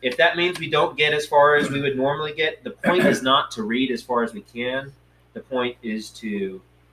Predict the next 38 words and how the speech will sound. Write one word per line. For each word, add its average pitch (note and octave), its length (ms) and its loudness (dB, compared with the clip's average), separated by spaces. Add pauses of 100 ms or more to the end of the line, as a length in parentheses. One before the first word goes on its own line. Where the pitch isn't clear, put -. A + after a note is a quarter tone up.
(380)
um, F2+ 680 -4 (680)
you G2+ 100 -6
know, - 300 -12 (160)
meditate B2+ 440 2
on G#2+ 180 0
God's G#2 280 -2
word, F#2+ 380 -4 (220)
to - 60 -8
pull D3 300 -2
it C4+ 160 6
apart B3+ 240 6
and, C4 240 6 (300)
<clears throat> - 280 -20
you A#2 60 -14
know, F#2 260 -12 (760)
figure A2 220 -4
out G2 260 0 (320)
what G2+ 120 -16
all G2 120 -2
we F#2 60 -10
can C3 240 -10
from - 180 -20
it. - 80 -18 (720)
So - 320 -8
anyway, F#3+ 320 0 (340)
um, B2 720 4 (600)
ladies D#3+ 320 4
and C3+ 100 0
gentlemen, E3+ 360 4
we C#3+ 100 -4
come G3 280 2
to E3 100 -8
you E3 260 0
with D#3 180 0
the A2 240 -4
Duck F3+ 280 4
Commander E3 500 2
Faith F3+ 340 2